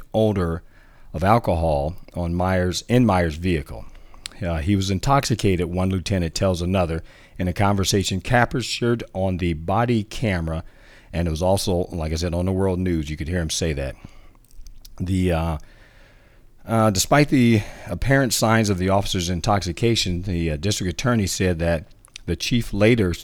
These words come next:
said that they could not do an internal investigation. He felt that there was not enough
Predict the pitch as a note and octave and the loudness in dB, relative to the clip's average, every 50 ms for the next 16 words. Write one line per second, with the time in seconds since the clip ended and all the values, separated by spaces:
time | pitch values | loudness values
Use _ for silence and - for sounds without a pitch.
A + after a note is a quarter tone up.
0 | - - - - - - G#2 E2+ D#2+ D#2 D2+ D2+ - - - - - - - _ | -14 -10 -8 -4 0 2 2 2 2 2 0 -2 -6 -12 -16 -18 -20 -20 -20 _
1 | - - F#2 F#2 F2 F2 E2+ E2 D#2+ - - - - - _ _ _ _ _ _ | -20 -6 0 2 2 4 2 2 0 -4 -10 -16 -20 -20 _ _ _ _ _ _
2 | _ - _ _ - - _ _ - F#2 F#2 F2 - F#2 F2 G2 G#2+ A2 G#2 G#2 | _ -20 _ _ -20 -20 _ _ -2 -2 -2 0 0 0 2 2 2 2 0 0
3 | G2+ G#2+ G#2 G2+ F#2+ F2+ E2+ - - - A#2+ A2+ A2 G#2 F#2+ F2+ E2 G2 G2 - | 0 2 2 2 2 0 0 -2 -2 0 0 2 2 2 0 0 0 -2 -2 0
4 | - F#2+ E2+ F#2 G2 F#2+ F#2 - E2 E2 G2 G2 - - - G2 F#2 F2+ - - | -2 -4 0 0 2 2 2 0 -2 0 -2 -2 -2 0 0 0 2 0 0 -2
5 | D#2 D#2 D#2 D2+ - - - - - - - - - F2 E2+ E2 D#2+ E2 F#2 G2 | -2 -2 -2 -2 -4 -8 -14 -20 -20 -20 -20 -12 -6 -4 -2 -2 -2 0 2 4
6 | G#2 G#2 G2+ F#2 F#2+ F2+ - - | 4 4 4 4 2 0 -2 -2